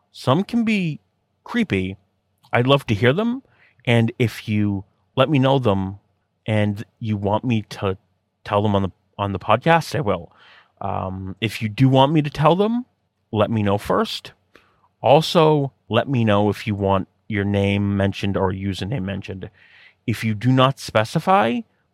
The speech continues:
I won't mention anything. I'll leave them completely anonymous. So thank you for,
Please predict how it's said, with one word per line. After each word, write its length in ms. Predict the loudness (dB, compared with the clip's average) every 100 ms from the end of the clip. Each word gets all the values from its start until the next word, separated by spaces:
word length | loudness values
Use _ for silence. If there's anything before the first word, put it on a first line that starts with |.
| _ 0
I 240 | 2 2
won't 460 | 0 0 4 4 0 -2
mention 500 | 0 0 -2 -6 -4
anything. 560 | -6 -6 -8 -12 -14 -10
I'll 200 | -2 -2
leave 200 | 0 -4
them 120 | -4
completely 420 | -8 -6 -6 -4 -2
anonymous. 580 | -2 -2 -6 -12 -18 -20 _ _ _ _
So 120 | -6
thank 320 | 4 4 4
you 360 | 4 4 2 -6 _ _ _ _
for, 200 | -8 -6